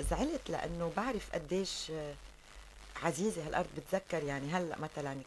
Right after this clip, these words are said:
كنيسة، آه، شوشي يلي كانت مدمرة كليًا، ويلي لما رحنا نحنا كان في شخص واحد ترك كل شي بيريفان، ترك بيته وترك الدنيا،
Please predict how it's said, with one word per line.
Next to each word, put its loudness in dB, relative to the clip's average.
كنيسة، -2
آه، -2
شوشي 0
يلي 0
كانت 0
مدمرة 0
كليًا، -2
ويلي 4
لما 2
رحنا 0
نحنا -4
كان 2
في -2
شخص 0
واحد 0
ترك 6
كل 2
شي 4
بيريفان، 0
ترك 2
بيته 2
وترك 0
الدنيا، -2